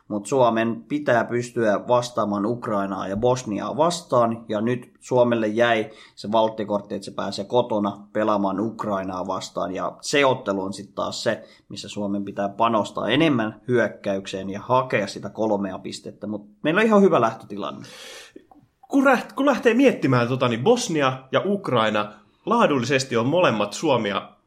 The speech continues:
Speaker 2: Suomea parempia joukkueita. Yksilöt ja pelaajien taso, pela-, ne liigat, missä pelaajat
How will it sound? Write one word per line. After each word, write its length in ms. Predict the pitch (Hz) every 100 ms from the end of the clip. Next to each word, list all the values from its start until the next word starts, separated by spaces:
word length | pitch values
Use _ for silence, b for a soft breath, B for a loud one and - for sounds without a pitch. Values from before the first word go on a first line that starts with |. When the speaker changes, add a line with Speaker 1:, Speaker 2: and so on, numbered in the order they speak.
| _
Speaker 2:
Suomea 300 | 269 - 151
parempia 400 | 180 160 117 113
joukkueita. 520 | 101 95 - - - -
Yksilöt 640 | 196 226 - 147 127 - -
ja 260 | 131 117 -
pelaajien 440 | 175 151 120 110
taso, 400 | 135 127 113 - -
pela-, 200 | 147 135
ne 240 | 156 156
liigat, 320 | 156 190 135 131
missä 200 | 127 131
pelaajat 540 | 143 131 104 104 -